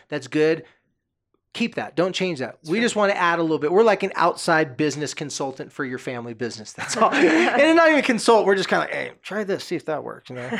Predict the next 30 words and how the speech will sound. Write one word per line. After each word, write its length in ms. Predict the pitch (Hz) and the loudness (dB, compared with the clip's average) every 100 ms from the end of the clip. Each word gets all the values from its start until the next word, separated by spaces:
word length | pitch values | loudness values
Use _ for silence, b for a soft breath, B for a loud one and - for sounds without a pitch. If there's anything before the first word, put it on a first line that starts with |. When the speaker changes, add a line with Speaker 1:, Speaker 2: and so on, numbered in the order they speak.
| - | 0
Speaker 1:
And 80 | |
if 60 | 185 | 0
it 80 | 196 | 4
doesn't 260 | 220 208 196 | 4 4 2
work, 120 | 175 | 2
it 80 | - | 0
was 80 | |
Heidi's 300 | - 165 147 | 0 0 2
idea, 240 | 143 135 131 | 0 0 0
not 180 | 127 123 | -2 -4
mine. 200 | 113 110 - | -6 -6 0
Speaker 2:
<laughs> 0 | 311 - 254 262 233 - 320 320 302 285 240 | 0 0 -4 -2 -8 -6 -8 -6 -8 -12 -4
So 140 | - | 2
Speaker 1:
'Cause 60 | 269 | 4
Speaker 2:
anyway. 80 | 262 | 6
Speaker 1:
as 60 | 226 | 4
the 60 | 208 | 2
disclaimer 360 | 185 - 208 | 0 2 4
said, 180 | 196 185 | 4 4
I'm 80 | 147 | 4
not 160 | 160 165 | 2 2
acting 260 | 147 - | 0 -2
as 100 | 147 | -6
a 20 | 127 | -6
professional 440 | 131 196 196 - | -6 -4 -2 2
in 40 | 226 | 2
Speaker 2:
That's 100 | 226 | 2
Speaker 1:
this 80 | 233 | 2
environment. 420 | 165 294 156 | 4 4 2
Speaker 2:
right. 80 | 156 | -2